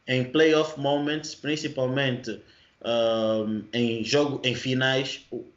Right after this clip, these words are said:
ele não é tão relevante conforme ele deveria ser. E se eu dissesse que ele era closer,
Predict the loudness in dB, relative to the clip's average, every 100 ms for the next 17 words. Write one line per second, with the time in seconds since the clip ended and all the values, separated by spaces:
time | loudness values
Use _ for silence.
0 | _ 0 4 4 0 -4 -6 -2 2 2
1 | 0 -2 -2 -2 -2 -4 -4 -2 -2 -2
2 | -10 -16 -14 -12 -8 -4 -4 -2 -4 -6
3 | -4 -4 0 -2 0 2 2 0 -8 -20
4 | -12 -6 -6 -6 -2 0 0 -2 -4 -4
5 | -4 0 2 2 0 -2 -2 -2 -2